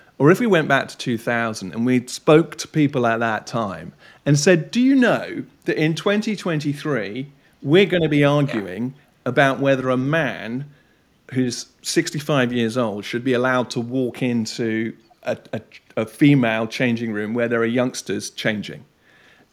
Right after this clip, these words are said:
Speaker 1: And I think
Speaker 2: Yeah.
Speaker 1: everyone you would speak to in the year two thousand would look at you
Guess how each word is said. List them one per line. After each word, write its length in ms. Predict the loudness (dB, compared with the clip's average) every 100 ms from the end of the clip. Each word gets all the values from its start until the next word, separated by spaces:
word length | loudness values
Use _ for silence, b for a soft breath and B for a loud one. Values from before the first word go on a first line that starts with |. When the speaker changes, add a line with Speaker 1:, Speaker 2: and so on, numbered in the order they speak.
| -2
Speaker 1:
And 160 | 4 4
I 80 |
think 320 | 4 4 2 -2
Speaker 2:
Yeah. 100 | -10 -12 -20 _ _ _
Speaker 1:
everyone 460 | 2 4 0 0 -2
you 140 | 0
would 140 | -2
speak 360 | -2 -2 -2 -4
to 360 | -8 -6 -4 -4 -8 _ _ _ _ _
in 160 | 2 4
the 100 | 6
year 160 | 6
two 220 | 4 0 -2
thousand 600 | -2 -4 -6 -6 -6 -10 _ b b b
would 200 | 0 4
look 240 | 4 4
at 100 | -2
you 260 | 0 0